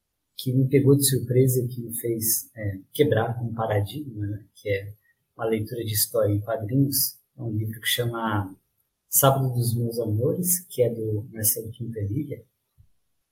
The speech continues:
Ele é um quadrinista brasileiro e, e nesse livro específico tem várias histórias,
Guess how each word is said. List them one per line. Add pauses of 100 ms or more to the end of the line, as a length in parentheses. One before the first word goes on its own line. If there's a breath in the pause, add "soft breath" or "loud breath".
Ele
é
um
quadrinista
brasileiro
e,
e (760)
nesse
livro
específico
tem
várias
histórias,